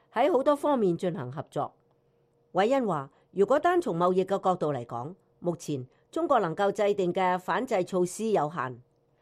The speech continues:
所以美國一定會贏得呢一場貿易戰。但係中國有可能用非貿易嘅手段嚟應對美國嘅關稅舉措，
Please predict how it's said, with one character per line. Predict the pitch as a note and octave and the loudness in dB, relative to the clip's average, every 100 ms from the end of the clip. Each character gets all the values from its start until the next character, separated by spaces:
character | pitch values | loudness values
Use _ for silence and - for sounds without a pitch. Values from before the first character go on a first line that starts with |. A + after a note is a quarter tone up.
| _ | _
所 | - C4+ | 0 2
以 | D#4+ | 4
美 | C4 A#3+ | 4 6
國 | A#3+ A3 | 8 6
一 | C#4+ | 6
定 | D4+ F#3+ F3+ | 4 4 4
會 | F#3+ G3+ | 4 4
贏 | E3+ C#3+ | 2 0
得 | F#3 | 0
呢 | G#3+ | 2
一 | C4+ | 2
場 | C4 D3+ | 0 -2
貿 | C#3 C#3+ | -2 -4
易 | C3+ | -6
戰。 | - D3 C3 A#2 _ _ _ | -8 -8 -8 -10 _ _ _
但 | D#3+ F#3+ | -4 -4
係 | D3 C3+ _ - | -6 -8 _ -6
中 | D4+ | -2
國 | B3 | 2
有 | G3 G3 | 4 4
可 | G3+ A3 | 4 2
能 | G3 D3 | 2 -2
用 | D#3 F3 F3 | 0 0 0
非 | D4 C4+ | 0 2
貿 | A3 E3+ | 2 2
易 | E3 | 2
嘅 | D#3+ F#3 | 0 -2
手 | F3+ G3+ | 0 0
段 | G#3+ F3 | 4 2
嚟 | E3 D3 D#3 | 2 -2 -2
應 | F3 G3 | 0 2
對 | G3 F#3+ | 2 2
美 | F3 | 2
國 | F#3 G3 - | 4 2 2
嘅 | F3+ | 0
關 | F3+ B3 | 2 2
稅 | A#3+ F3+ | 2 -2
舉 | D3+ C#3+ | -2 -4
措， | D3 D#3 C3 | -4 -8 -8